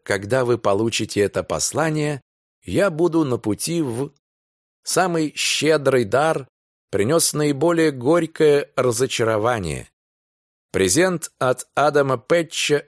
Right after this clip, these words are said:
в виде чека на пять тысяч долларов. К большинству подарков Энтони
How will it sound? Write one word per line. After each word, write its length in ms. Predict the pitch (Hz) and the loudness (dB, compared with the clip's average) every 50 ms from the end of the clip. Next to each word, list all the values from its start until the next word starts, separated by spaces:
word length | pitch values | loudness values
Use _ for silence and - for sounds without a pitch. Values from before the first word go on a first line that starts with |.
| _ _ | _ _
в 80 | 98 | -4
виде 340 | 95 90 107 147 156 139 139 | -4 -2 -2 -2 -2 -2 -4
чека 500 | 127 - - 180 175 - - 165 156 156 - _ _ | -4 -2 -2 -2 -2 0 0 -2 -2 -2 -4 _ _
на 300 | - 131 143 165 165 156 - _ _ | -6 -4 -4 -2 -4 -6 -8 _ _
пять 460 | - 147 156 165 165 - - - - - | 0 0 0 0 0 -4 -4 -6 -6 -6
тысяч 580 | - 123 123 117 - - 131 123 120 - - - | -6 -4 -4 -4 -4 -4 -6 -6 -4 -6 -6 -6
долларов. 920 | 95 78 73 90 80 73 71 69 69 65 - 67 - - - - - - _ _ _ _ _ _ _ _ _ _ _ _ _ _ _ | -6 -2 0 0 0 2 0 -2 -2 -4 -4 -8 -12 -14 -16 -20 -20 -20 _ _ _ _ _ _ _ _ _ _ _ _ _ _ _
К 100 | - 90 | -6 -4
большинству 640 | 90 101 143 151 143 - 165 165 156 - - 180 196 | 0 0 0 0 0 0 0 -2 -2 -2 0 0 0
подарков 720 | 190 - 147 123 131 156 160 151 - - 147 139 - - - | 2 2 0 2 2 2 0 0 0 -2 -2 -2 -2 -6 -4
Энтони 640 | - 147 170 175 165 156 - 165 160 160 156 156 156 | -2 0 0 0 -2 0 0 0 0 0 -2 -2 -4